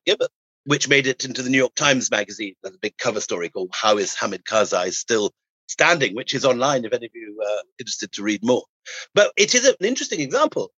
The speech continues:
and probably a fairly rare case, of someone who actually genuinely tries to alter their policy, having read a history book. And Karzai has remained popular. And interestingly, this week, Karzai remains in Kabul. He just put out a video of himself with daughters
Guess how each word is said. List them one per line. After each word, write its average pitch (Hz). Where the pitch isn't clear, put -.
and 156
probably 220
a 127
fairly 131
rare 247
case, 113
of 135
someone 165
who -
actually -
genuinely 185
tries 98
to 104
alter 127
their 117
policy, 110
having 127
read 127
a 127
history 139
book. -
And 151
Karzai 151
has 139
remained 127
popular. 120
And 127
interestingly, 127
this 127
week, 175
Karzai 104
remains 110
in 135
Kabul. 104
He 113
just 110
put 117
out 107
a 104
video 107
of -
himself 104
with -
daughters -